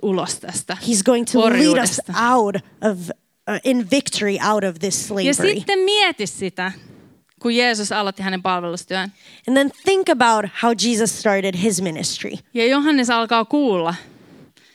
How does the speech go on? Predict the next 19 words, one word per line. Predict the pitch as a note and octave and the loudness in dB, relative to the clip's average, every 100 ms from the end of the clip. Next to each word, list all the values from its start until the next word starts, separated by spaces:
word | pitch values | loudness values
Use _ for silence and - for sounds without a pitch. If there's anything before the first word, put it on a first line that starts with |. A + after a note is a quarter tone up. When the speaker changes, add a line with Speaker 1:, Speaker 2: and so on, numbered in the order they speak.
| _ _ | _ _
Speaker 1:
että | A3+ - | -8 -2
tää | B3+ C4 | 0 2
kaveri | D#4+ E4 C4+ B3 A#3+ A3+ _ _ | 0 2 2 2 0 -4 _ _
maksaa | D4 D#4+ - E4+ | -2 -2 -2 -2
itekin | F#4+ D4 - G#3+ | 0 -2 -2 -2
veronsa. | F#3+ F3+ E3 - F3 - - - A#3+ | -2 -2 -4 -8 -10 -12 -14 -8 -2
Speaker 2:
And | B3+ | 2
John | C#4 C4+ C4+ | 4 2 0
starts | - A#3+ A3 - | 0 0 0 0
hearing | G4 E4 C4+ | 2 2 2
that | B3 - _ - | 0 0 _ 0
this | F4 C#4+ - | 0 0 -2
friend | - F#4+ G4+ C#4 | 2 2 2 2
of | B3 A3+ | 2 2
his | B3+ A#3+ A3+ B3 | 2 2 0 0
is | C4 A#3+ | 2 2
also | F4 A4+ - D4+ | 0 0 2 2
paying | C4 A3 G3 | 2 0 -2
taxes. | G3+ F#3 F3+ - E2+ - - | 0 0 -2 -6 -6 -6 -8